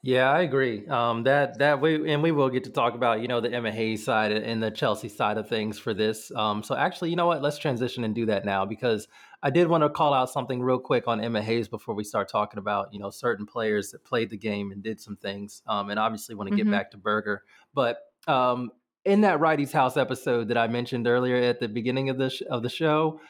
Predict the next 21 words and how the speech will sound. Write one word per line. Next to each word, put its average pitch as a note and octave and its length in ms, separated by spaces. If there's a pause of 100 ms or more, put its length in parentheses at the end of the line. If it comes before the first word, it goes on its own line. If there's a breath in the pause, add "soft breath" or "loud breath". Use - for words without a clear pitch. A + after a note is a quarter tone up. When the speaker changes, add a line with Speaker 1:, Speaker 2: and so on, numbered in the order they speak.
(260 loud breath)
Speaker 1:
Emma F#3+ 220
Hayes D3 320
broke C3+ 280
down B2 220
exactly A#2 460
what A2 160
she - 100
thought G#2+ 220
was G#2+ 140
gonna G#2 160
happen. G#2+ 440 (280)
And A#2+ 280
during B2 300
that, G#2 220
'cause A2 100
they A2 100
asked C3 280
her C3+ 80
about A#2+ 260
Manchester A2+ 460
City, G#2+ 440